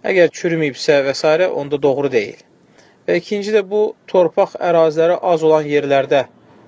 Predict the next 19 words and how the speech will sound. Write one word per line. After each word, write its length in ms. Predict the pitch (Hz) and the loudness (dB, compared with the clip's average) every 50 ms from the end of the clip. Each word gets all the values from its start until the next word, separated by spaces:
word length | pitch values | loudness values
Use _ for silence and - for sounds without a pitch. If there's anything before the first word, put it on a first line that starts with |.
| - - - | -12 -4 0
daha 180 | 147 151 151 | 2 2 2
çox 240 | 147 - 160 131 - _ - | 2 0 -4 -6 -6 _ -10
bundan 260 | 143 143 139 139 135 | -6 -4 -4 -4 -4
istifadə 400 | 120 - - - - 139 135 143 | -6 -8 -6 -2 0 0 0 0
olunur. 240 | 147 151 160 196 226 - 143 | -2 -4 -6 -8 -8 -6 -4
Lakin 340 | 151 151 143 - 180 170 170 | -4 -4 -4 -4 -6 -8 -4
torpaq 440 | - 196 175 165 160 - - - - _ _ - - - - - _ _ | -2 0 0 0 0 -2 -4 -4 -6 _ _ -20 -20 -20 -20 -20 _ _
bizdə, 300 | - 160 147 143 160 156 143 - | -10 -6 0 2 2 4 2 0
yəni 220 | 139 139 139 139 135 135 | -2 -4 -6 -6 -6 -4
genişlik 500 | 135 143 143 139 131 - - - 147 - | -4 -4 -2 -4 -6 -8 -10 -10 -8 -6
olduğuna 460 | - 147 143 139 135 135 139 143 147 143 | -4 -4 -4 -4 -4 -4 -4 -4 -4 -4
görə, 280 | 135 131 123 127 131 135 - - _ _ _ - - - - - _ _ _ _ - | -4 -2 -2 0 -2 -2 -4 -8 _ _ _ -20 -20 -20 -20 -20 _ _ _ _ -16
e, 60 | - - - - - - - _ _ _ _ _ - 151 | -14 -14 -14 -14 -16 -20 -20 _ _ _ _ _ -6 -2
daha 180 | 151 151 151 160 | -2 0 2 0
yaxşı 300 | 156 139 - - - 151 | 0 0 -2 -6 -6 -4
olar 200 | 139 135 131 123 | -2 -2 -2 -2
ki, 200 | - - 156 165 175 - - _ _ - | -4 -6 -6 -6 -6 -8 -10 _ _ -2
ayrıca, 460 | 135 139 135 135 131 123 - 151 143 131 - - _ _ _ _ - - - - - - - - - - - - - - - | 0 0 0 0 -2 -2 -2 -2 -2 -2 -4 -8 _ _ _ _ -20 -20 -20 -20 -20 -20 -20 -20 -20 -20 -20 -20 -20 -8 -4
e, 120 | 151 139 | -2 -2